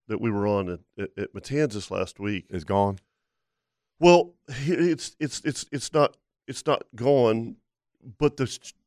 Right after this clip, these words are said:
Speaker 1: Kirk, and, and I'm not exaggerating, the sharks are so bad.
Speaker 2: Yeah.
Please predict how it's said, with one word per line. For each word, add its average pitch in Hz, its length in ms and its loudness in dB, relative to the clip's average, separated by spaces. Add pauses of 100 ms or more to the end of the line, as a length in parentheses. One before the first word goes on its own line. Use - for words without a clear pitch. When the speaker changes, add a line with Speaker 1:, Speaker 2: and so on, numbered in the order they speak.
(120)
Speaker 1:
Kirk, 156 280 2
and, 127 180 2
and 135 100 2
I'm 135 80 2
not 143 140 2
exaggerating, 123 500 0
the 104 80 -8
sharks 170 500 -4
are 107 60 -16
so - 640 2
bad. 151 360 4 (140)
Speaker 2:
Yeah. 65 120 -20